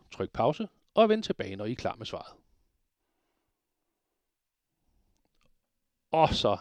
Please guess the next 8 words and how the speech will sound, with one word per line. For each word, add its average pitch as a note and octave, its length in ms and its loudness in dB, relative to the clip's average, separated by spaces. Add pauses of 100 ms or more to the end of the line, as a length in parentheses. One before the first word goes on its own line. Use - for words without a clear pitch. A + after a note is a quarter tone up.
er F#2+ 220 -2
I - 60 -8
tilbage. - 520 -12 (1900)
Der D#3 260 4
blev F#3+ 300 4
i E3+ 240 -6
sidste - 380 -2
Superliga-sæson B2+ 760 -4